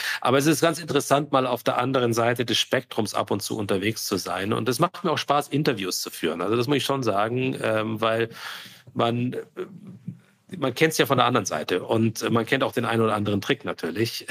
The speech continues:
<laughs> wenn man mit jemandem spricht. Aber, äh,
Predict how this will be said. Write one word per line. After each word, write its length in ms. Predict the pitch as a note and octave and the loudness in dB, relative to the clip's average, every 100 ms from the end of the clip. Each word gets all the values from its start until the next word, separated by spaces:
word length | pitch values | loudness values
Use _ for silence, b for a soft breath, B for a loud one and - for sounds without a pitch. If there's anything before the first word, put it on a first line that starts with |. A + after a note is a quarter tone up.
| - B2 | 0 0
<laughs> 240 | - - | -2 -2
wenn 100 | C3+ | -2
man 180 | A2 C3 - | 0 0 0
mit 120 | B2+ | 0
jemandem 360 | A2+ A2 A2+ G#2+ | 0 2 0 0
spricht. 440 | - G#2 B2 C3+ B B B B B B - | -4 0 -2 -2 B B B B B B 0
Aber, 600 | A#2+ A#2 A#2 A#2 A#2+ A#2+ - - | 4 6 8 8 4 0 -12 -12
äh, 200 | F2 | -12